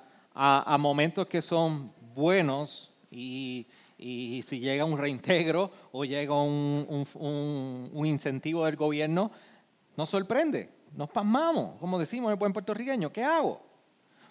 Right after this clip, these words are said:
Pero de igual manera y aún más, cuando llegan situaciones difíciles, no sabemos cómo responder.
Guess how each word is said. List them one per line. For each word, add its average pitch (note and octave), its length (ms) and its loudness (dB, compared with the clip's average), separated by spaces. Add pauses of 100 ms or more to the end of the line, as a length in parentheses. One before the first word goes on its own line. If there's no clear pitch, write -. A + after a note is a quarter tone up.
Pero F#3+ 540 2
de D#3 140 0
igual G#3+ 200 4
manera G#3+ 520 4
y D#3 60 -2
aún F3 380 4
más, F#3 540 2 (380)
cuando D#3+ 300 4
llegan F#3+ 280 2
situaciones A#3 460 -2
difíciles, E3+ 540 -2
no E3+ 240 4
sabemos G#3+ 460 2
cómo D#3 300 -2
responder. F#3 640 -2